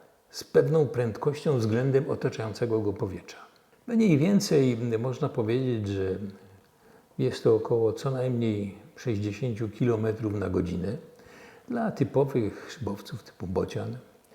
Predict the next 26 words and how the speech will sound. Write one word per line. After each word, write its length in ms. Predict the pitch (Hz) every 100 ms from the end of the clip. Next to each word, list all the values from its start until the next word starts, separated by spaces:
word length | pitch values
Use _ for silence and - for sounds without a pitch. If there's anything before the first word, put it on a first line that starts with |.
| _
gdyż 340 | 123 120 120 - - -
poniżej 400 | 143 190 175 -
tej 240 | 170 175
prędkości 840 | 143 139 104 - 101 - 123 143
następuje 560 | 156 131 - 120 151 156
tak 160 | 135 110
zwane 280 | 107 113 120 117 -
zjawisko 440 | 104 107 104 -
przeciągania. 840 | - - - 117 98 92 90 95 - _ _ _ _ _ _ _ _
Traci 340 | 208 185 156
szybowiec 520 | - 110 110 110 104
swoją 320 | - - 101 98
lotność. 720 | 92 - 101 - - - - _ _ -
W 40 |
związku 340 | 135 160 -
z 60 | 147
tym 360 | 196 196 202 185
jest 200 | 151 -
to 80 |
niesłychanie 600 | 160 147 - 160 175 151
istotny 600 | 147 131 - 165 - 131
element, 540 | 120 110 104 120 156 - - - - - - _
żeby 460 | 113 113 110 110 - -
jego 420 | 127 127 135 127 127 - - - _ _
aerodynamiczne 1000 | - 131 139 139 131 127 127 160 - 127
własności 960 | 101 101 92 - 98 - - 127 147